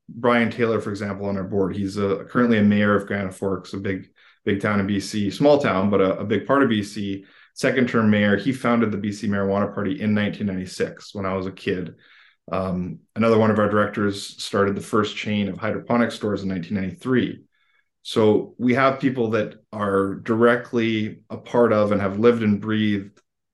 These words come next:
you know, and had passion for this plant and the properties of the plant and what it can do and how it can bring people together for combined, like, you know, literally a hundred years. So I'm, I'm pretty proud of that. I come from the Fraser Valley of B C where,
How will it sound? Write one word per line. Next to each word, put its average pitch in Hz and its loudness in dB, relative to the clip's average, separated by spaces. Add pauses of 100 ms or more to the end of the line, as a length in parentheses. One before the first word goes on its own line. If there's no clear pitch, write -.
(280)
you 107 -6
know, 101 -2
and 101 -2
had 123 -2
passion 120 0
for 107 -4
this 104 -2
plant 107 -2
and 95 -4
the - -6
properties 120 0
of - -
the 95 -8
plant 101 -4
and - -4
what 98 -4
it 92 -4
can 98 -2
do 143 4
and 113 4
how 110 0
it 101 -4
can 104 -8
bring 104 -2
people 104 -6
together 117 2 (560)
for 107 4
combined, 117 4
like, 101 -2
you 104 -6
know, 95 -6
literally 113 4
a 104 4
hundred 113 0
years. 120 4
So 110 0
I'm, 104 0
I'm 107 -4
pretty 117 0
proud 117 0
of 104 0
that. 90 -6
I 101 -4
come 104 -2
from 104 -4
the 98 0
Fraser 104 -2
Valley 101 2
of 101 -4
B 101 -4
C 104 -6
where, 98 -2